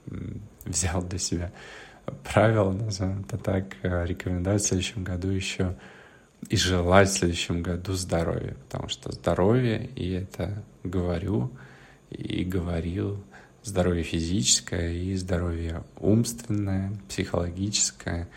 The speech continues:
это то, что базово. И благодаря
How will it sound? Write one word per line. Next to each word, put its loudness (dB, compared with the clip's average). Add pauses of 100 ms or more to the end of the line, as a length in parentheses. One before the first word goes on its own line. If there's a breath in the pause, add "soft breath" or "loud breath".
(460 loud breath)
это -2 (100)
то, 0
что -6 (640)
базово. 2 (360)
И -2
благодаря -2